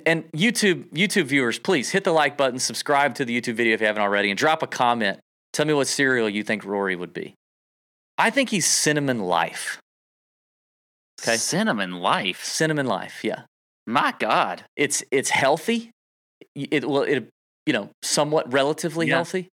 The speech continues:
Speaker 2: Yeah.
Speaker 1: It's, it's more flavorful than average because it's cinnamon. It's more, it's better than the regular Life version. Um, strong brand awareness.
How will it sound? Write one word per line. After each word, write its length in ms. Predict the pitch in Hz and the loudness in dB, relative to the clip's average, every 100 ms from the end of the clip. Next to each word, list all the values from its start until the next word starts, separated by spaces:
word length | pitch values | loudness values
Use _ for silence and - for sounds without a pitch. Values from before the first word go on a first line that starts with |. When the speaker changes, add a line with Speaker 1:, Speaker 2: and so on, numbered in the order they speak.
| _ _ _ _ - | _ _ _ _ -10
Speaker 2:
Yeah. 240 | 113 104 101 _ _ _ - | -8 -6 -10 _ _ _ -4
Speaker 1:
It's, 320 | 127 - - _ _ _ | -2 -4 -6 _ _ _
it's 300 | 135 - - - _ _ _ | -2 -2 -4 -10 _ _ _
more 280 | - 151 196 | -2 0 0
flavorful 760 | 170 156 147 156 175 170 165 147 | 0 2 2 2 -2 0 0 0
than 160 | 127 | 0
average 680 | 107 120 135 165 - - - _ _ - | 2 0 -2 -4 -4 -6 -8 _ _ -6
because 220 | 113 104 | -4 -2
it's 100 | 95 | -2
cinnamon. 480 | - 117 123 131 - | -2 -2 -2 -6 -6
It's 140 | - | -8
more, 140 | 131 123 - | -4 -4 -4
it's 140 | 117 | -6
better 300 | - 110 117 | 0 0 0
than 160 | 107 104 | -4 -6
the 80 | 92 | -4
regular 440 | 92 104 110 117 | -2 -2 -2 -2
Life 280 | 123 127 - | -2 -4 -4
version. 380 | 127 127 139 131 _ _ _ _ _ _ _ _ _ _ | -8 -8 -10 -16 _ _ _ _ _ _ _ _ _ _
Um, 440 | 127 123 117 110 - | 2 4 2 0 -4
strong 520 | - - 160 160 202 151 | 0 2 4 4 2 0
brand 360 | 123 127 151 | 2 2 2
awareness. 600 | 156 147 156 160 - - | 2 2 2 0 -6 -6